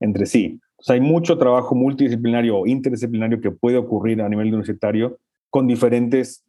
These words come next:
personas, un economista, con un psicólogo, sociólogo, con un también psicólogo, antropólogo, o sea, mucha, o, o un emprendedor,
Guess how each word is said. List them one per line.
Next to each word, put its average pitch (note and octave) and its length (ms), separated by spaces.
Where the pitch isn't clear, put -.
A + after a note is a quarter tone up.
personas, A#2+ 480
un A#2 100
economista, A#2+ 560
con A2 140
un G#2+ 100
psicólogo, G#2+ 800
sociólogo, A#2 680
con G#2+ 180
un G#2+ 560
también G#2+ 220
psicólogo, G#2 460
antropólogo, G#2+ 680
o A2+ 60
sea, A2+ 160
mucha, C#3+ 440
o, A2 160
o G#2 240
un A2+ 180
emprendedor, A#2 760